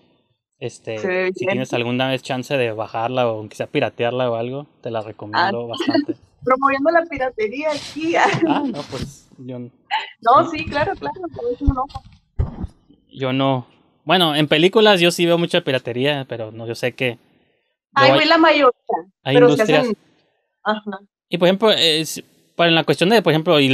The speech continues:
Speaker 1: relacionarlo contigo, este, sí afecta bastante cuando les piratean sus videos, sus videos cuando hacen y que
Speaker 2: Ujú.
Speaker 1: los terminan en páginas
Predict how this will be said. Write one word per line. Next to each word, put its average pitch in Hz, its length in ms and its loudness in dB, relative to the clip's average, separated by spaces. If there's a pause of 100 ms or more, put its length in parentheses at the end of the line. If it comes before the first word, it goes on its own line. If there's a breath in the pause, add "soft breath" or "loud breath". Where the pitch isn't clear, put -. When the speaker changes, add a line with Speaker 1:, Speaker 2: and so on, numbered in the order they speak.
Speaker 1:
relacionarlo 135 580 0
contigo, 135 540 -2
este, 127 580 -4
sí - 280 -4
afecta 185 400 2
bastante 139 680 0
cuando 123 280 0
les 117 100 -4
piratean 120 420 -4
sus 156 180 -10
videos, 123 440 -2
sus - 380 -20
videos 123 560 -6 (300)
cuando 123 260 -2
hacen 117 300 -4
y 104 40 -2
que 123 100 -6
Speaker 2:
Ujú. 113 40 -4
Speaker 1:
los 110 100 -8
terminan 123 360 -2
en 127 100 -2
páginas 131 480 -4